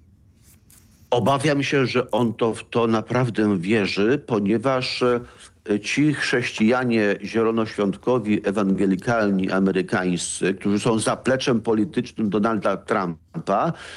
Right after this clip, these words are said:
e, to jest dość specyficzne podejście do wiary z takim dużym też elementem, e, emocjonalnym, e, uczuciowym. E, e, z tym się jeszcze łączy ich, e,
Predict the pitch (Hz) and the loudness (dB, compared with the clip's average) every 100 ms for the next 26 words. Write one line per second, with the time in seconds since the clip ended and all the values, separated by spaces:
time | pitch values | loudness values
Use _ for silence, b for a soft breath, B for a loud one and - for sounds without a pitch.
0 | B B 107 110 - 131 139 147 - 110 | B B -2 -2 0 2 2 0 -4 -2
1 | 120 156 - - - 139 139 131 160 151 | 0 -2 -4 -6 -4 -2 0 -2 -2 -2
2 | 156 143 127 139 127 - 113 107 92 107 | 0 0 2 2 0 -2 0 0 0 0
3 | 131 156 131 127 113 101 139 143 113 135 | 0 0 -2 0 0 2 0 0 0 -4
4 | - 123 117 110 117 117 120 110 101 B | 0 2 2 2 2 0 0 0 0 B
5 | B - 101 131 139 131 131 123 117 120 | B -2 0 2 2 0 0 0 2 2
6 | 107 101 98 139 151 120 110 104 98 98 | 2 0 2 0 0 0 2 2 4 4
7 | 98 92 - 131 127 131 123 131 95 87 | 2 0 -2 -2 0 0 0 0 0 2
8 | 113 170 208 B B B - 123 123 120 | 2 4 2 B B B -4 2 2 2
9 | 117 110 131 120 - 165 160 151 143 - | 0 0 0 0 0 0 2 2 2 2
10 | 131 139 147 - 139 135 131 120 | 2 2 0 0 2 2 2 0